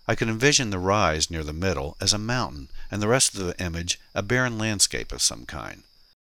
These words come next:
Finally, I got this shot, which to me looked oddly like a mummified nipple, a far cry from a lunar landscape. I decided to try another portion of this object and got some good results, including this shot,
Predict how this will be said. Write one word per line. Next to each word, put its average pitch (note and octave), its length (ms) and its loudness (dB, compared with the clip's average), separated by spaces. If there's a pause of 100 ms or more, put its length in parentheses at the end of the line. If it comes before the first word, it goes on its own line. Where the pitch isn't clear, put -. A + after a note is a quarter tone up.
(500)
Finally, C#3 360 2
I G2+ 60 4
got F#2+ 220 2
this F#2+ 160 0
shot, - 360 2 (220)
which - 240 0
to G#2 80 0
me B2 180 2
looked F2 360 -2
oddly G#2 340 0
like D#2 240 -4
a D2 60 -8
mummified F2 580 -2
nipple, E2+ 460 -4 (220)
a E2 60 -2
far C3 280 6
cry D#2+ 400 2
from - 180 -4
a A#1+ 80 -6
lunar C#2+ 300 -6
landscape. - 640 -6 (640)
I B2+ 100 2
decided D3+ 420 4
to - 20 0
try B2 240 0
another A2 280 0
portion D2 380 -6
of C2+ 80 -10
this C2 200 2
object C2+ 420 -4 (300)
and A2 120 -2
got A#2+ 160 4
some A2 160 2
good C3 160 4
results, A2+ 560 4
including E2+ 440 -4
this A#2 160 4
shot, - 360 4